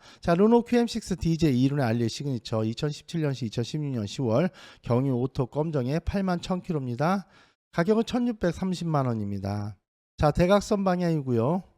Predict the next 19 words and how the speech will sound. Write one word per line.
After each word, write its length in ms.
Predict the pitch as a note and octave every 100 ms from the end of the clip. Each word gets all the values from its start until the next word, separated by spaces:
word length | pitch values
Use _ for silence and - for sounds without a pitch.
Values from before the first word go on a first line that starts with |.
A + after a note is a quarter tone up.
| _ _ _ _ _
전면부, 920 | - A#2+ D3 D#3+ D#3+ D#3+ A2+ G#2+ D3+ D#3 _ _ _ _ _ -
옆면, 800 | G#2+ A#2+ C#3+ C#3+ A#2 G#2+ C#3 E3+ - _ _ _ _ _ _ _ -
후측면, 920 | G3 - G3 F#3 E3+ B2+ A2+ D3+ D#3 - _ _ _ _ _ -
뒷면이고요. 960 | A#2+ B2 C#3+ C3+ A2+ G2+ G2 A2 F3 D#3 _ _ _ _ _ _ _ _
자, 100 | D#3+
운전석 560 | D3+ F3+ G3 F#3 G3 G3
전동 320 | D3+ C#3 D#3+
시트 300 | D#3 - D#3+
들어가 260 | C#3 C3 B2+
있습니다. 600 | - B2 A2+ C3 E3 F#3
뒷좌석 420 | - A#2 C3+ C3
시트 400 | - - C3+ C3 -
깨끗합니다. 720 | C#3+ C#3+ C3 A#2 G#2 A2 A2
핸들. 680 | A2 B2+ B2+ A2+ A2 C3+ F3+ - - - _ -
자, 140 | E3+
키로수 600 | E3 A#3+ A3 G#3 - A3 G#3
팔만 320 | F#3+ G#3 G3
천 180 | F#3 F3
킬로입니다. 760 | - C3+ B2 A2+ A#2+ C3 G#2+